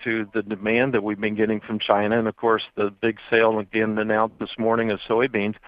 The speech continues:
because the market is now focused on the supply side of the balance sheet. I guess the good news is it's years like this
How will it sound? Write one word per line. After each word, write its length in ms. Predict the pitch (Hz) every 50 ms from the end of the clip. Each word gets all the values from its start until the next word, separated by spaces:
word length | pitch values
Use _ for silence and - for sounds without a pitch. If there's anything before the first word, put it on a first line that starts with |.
| - - - - - -
because 380 | 127 113 - - 123 120 113 - -
the 60 | 120
market 380 | 117 113 113 120 - - 127
is 80 | 117 104 -
now 200 | 117 113 113 117
focused 460 | - - 120 120 - - 117 - -
on 160 | 123 120 123 123
the 80 | 107 - -
supply 420 | 113 - - 120 113 110 110 107 -
side 100 | - 113
of 100 | 110 104
the 60 | 92 92
balance 400 | - 104 101 95 - 98 - -
sheet. 220 | - 101 85 - - - - - - -
I 100 | - 127
guess 180 | 131 143 151 143 - -
the 80 | - 104
good 280 | - - 135 135 139 139
news 300 | 143 143 139 131 120 - -
is 260 | 131 135 139 143 139 -
it's 200 | 127 98 - -
years 360 | - 113 117 127 131 131 123 -
like 260 | 135 123 113 - _
this 200 | - 123 123 120